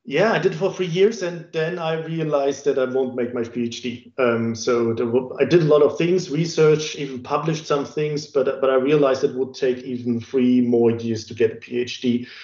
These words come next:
And, uh, just to be honest, the, the P H D was just for my ego.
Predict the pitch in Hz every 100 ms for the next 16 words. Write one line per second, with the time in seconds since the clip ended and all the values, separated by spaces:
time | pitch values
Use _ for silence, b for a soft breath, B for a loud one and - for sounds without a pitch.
0 | B B 127 127 127 127 - _ - 120
1 | - - 165 240 175 160 196 165 - 156
2 | 151 - 135 156 165 165 165 151 147 -
3 | 135 - 127 123 117 117 110 101